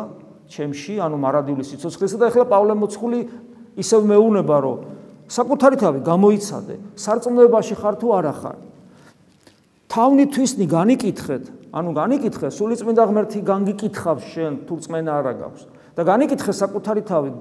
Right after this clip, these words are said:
ესე იგი, მუდმივი, მუდმივი, ე, თვითკონტროლი გქონდეს. გააქვს ეს რწმენა თუ არა გაქვს?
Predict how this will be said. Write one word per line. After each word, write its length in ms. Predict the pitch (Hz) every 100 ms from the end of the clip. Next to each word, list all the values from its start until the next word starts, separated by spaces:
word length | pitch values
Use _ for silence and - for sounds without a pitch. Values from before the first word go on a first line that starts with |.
| - - - - _
ესე 220 | - 156 220
იგი, 120 | 196
მუდმივი, 560 | 170 202 214 240 240 233 - -
მუდმივი, 520 | 180 185 226 233 240
ე, 240 | 240 - 185 165 165
თვითკონტროლი 760 | - 220 - 226 226 226 220 220
გქონდეს. 540 | - 202 196 139 127 -
გააქვს 480 | - 170 190 254 202
ეს 140 | 180
რწმენა 420 | 160 151 165 147 120
თუ 140 | 143
არა 280 | 135 190 240
გაქვს? 300 | 127 - -